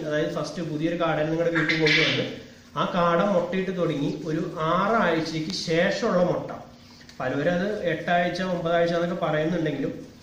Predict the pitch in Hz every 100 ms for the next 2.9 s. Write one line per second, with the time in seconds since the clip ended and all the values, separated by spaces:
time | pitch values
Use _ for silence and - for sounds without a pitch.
0 | - - - - 147 156 196 220 208 220
1 | 233 233 226 208 208 208 208 220 220 208
2 | 214 214 220 180 175 165 170 175